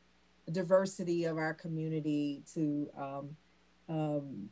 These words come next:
look at the contributions of our Asian Americans, our Jewish Americans, our Muslim Americans. Um, this particular month is truly a joy, and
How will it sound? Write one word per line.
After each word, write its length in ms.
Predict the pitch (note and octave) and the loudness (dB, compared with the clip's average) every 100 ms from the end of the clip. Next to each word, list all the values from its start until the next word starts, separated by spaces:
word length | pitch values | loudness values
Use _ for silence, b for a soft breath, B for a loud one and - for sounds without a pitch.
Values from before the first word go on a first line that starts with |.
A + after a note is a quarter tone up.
| - | -10
look 280 | D3+ F3 F#3 | -2 0 0
at 60 | F#3 | -2
the 60 | |
contributions 960 | E3 F#3 E3+ D#3+ F3 F3+ E3+ F3 E3 D#3 | 2 4 4 4 4 4 4 4 4 6
of 280 | D3+ D3 D3 | 6 6 4
our 240 | B2+ C#3 | -2 -2
Asian 380 | F3+ G3+ G3 G3 | 2 4 4 4
Americans, 720 | F#3+ F3+ F3+ F3 - F3 E3 | 4 4 4 2 0 -2 2
our 100 | D#3 | 4
Jewish 440 | D3 F3 F#3+ F3+ - | 2 0 -2 -2 -2
Americans, 640 | E3+ E3 E3 D#3+ E3+ E3 | 2 4 2 2 0 2
our 100 | D3 | 0
Muslim 480 | D3 D#3+ E3 E3 D#3+ | 2 2 2 0 0
Americans. 880 | D#3 D#3 D3+ D3+ D3 D#3+ D3 D3 - b b b - F3+ | 2 4 4 2 0 0 0 0 -6 b b b -4 4
Um, 540 | D#3+ D#3 D3 - D3+ | 6 6 4 0 -2
this 400 | - E3 D#3 - - | 4 4 4 -4 -6
particular 480 | F#3 - G3 E3 D#3 | -4 -2 2 4 6
month 420 | D3+ D3+ D3 D3 | 4 4 2 0
is 220 | D#3+ D#3 | -2 -2
truly 440 | - - E4+ G#3 D#3+ | -2 4 6 6 4
a 80 | |
joy, 500 | D3 D#3+ D#3+ D3 C#3 C#3+ | 6 8 10 10 8 4
and 160 | D3 | 0